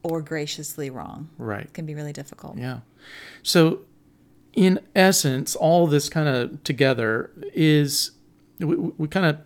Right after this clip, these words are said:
Speaker 2: put it all together because our solution that we've developed over these years really comes from having a perspective that our goal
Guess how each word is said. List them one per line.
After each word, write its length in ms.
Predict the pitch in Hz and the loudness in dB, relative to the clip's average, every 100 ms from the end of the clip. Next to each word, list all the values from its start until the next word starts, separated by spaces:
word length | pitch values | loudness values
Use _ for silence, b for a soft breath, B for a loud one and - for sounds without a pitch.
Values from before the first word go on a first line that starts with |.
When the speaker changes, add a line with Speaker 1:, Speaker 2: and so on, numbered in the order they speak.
| - | 0
Speaker 2:
put 120 | 226 | 4
it 60 | 214 | 6
all 120 | 208 | 6
together 560 | 180 151 143 139 139 b b b b b - | 4 4 4 4 0 b b b b b -10
because 460 | - 147 123 - - _ _ _ _ _ _ _ _ - | 0 2 2 -4 -8 _ _ _ _ _ _ _ _ -2
our 220 | 156 185 | 2 4
solution 640 | 175 - 151 165 165 160 135 | 2 0 2 2 2 -2 -2
that 160 | 139 | -2
we've 160 | 131 117 | -4 -2
developed 540 | 123 110 127 139 135 | -4 -2 0 0 -2
over 200 | 131 117 117 | -6 -6 -8
these 220 | 117 135 | -8 -8
years 680 | 127 123 113 113 - - b b b | -6 -4 -4 -6 -8 -12 b b b
really 400 | 147 143 147 147 | 0 4 4 4
comes 400 | 139 151 139 139 - | 0 0 0 -2 -4
from 540 | 151 131 127 127 120 b b b | -4 -2 -2 -4 -6 b b b
having 340 | - 160 175 165 | -2 0 2 0
a 60 | |
perspective 1040 | 151 127 - - 143 151 147 123 117 131 - b b b | -2 -2 -4 0 0 0 -2 -6 -4 -8 -12 b b b
that 380 | 139 123 139 143 | -12 -2 -2 -2
our 280 | 151 131 127 117 _ _ _ _ | -6 -6 -8 -12 _ _ _ _
goal 680 | - 196 175 117 117 123 165 | 2 6 6 4 0 -2 -6